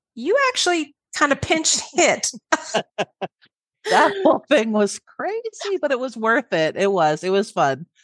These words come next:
Speaker 2: I was a backup for Instagram Live, uh, just in case, because we hadn't been able to confirm a guest. And in the middle of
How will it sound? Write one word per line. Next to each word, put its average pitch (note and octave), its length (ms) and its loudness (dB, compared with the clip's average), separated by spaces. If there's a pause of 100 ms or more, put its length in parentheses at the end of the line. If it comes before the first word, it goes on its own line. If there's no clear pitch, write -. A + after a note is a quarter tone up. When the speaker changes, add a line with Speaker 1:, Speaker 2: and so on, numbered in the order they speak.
(280)
Speaker 2:
I G#3+ 120 6
was A3 180 2
a G3 40 0
backup G#3+ 500 2 (260)
for F#3 640 2 (160)
Instagram F3 640 0
Live, E3+ 420 2
uh, D3+ 360 4
just - 280 -4
in F3 80 -6
case, D#3+ 320 -4
because E3 340 -4
we E3 120 -8
hadn't F3 300 0
been E3 120 -2
able D3+ 220 -6
to - 160 -8
confirm D3 680 -6
a D3+ 80 -4
guest. - 540 0 (560)
And E3+ 560 2 (240)
in G3+ 240 2
the B3 80 -2
middle A3+ 880 0
of F3+ 360 4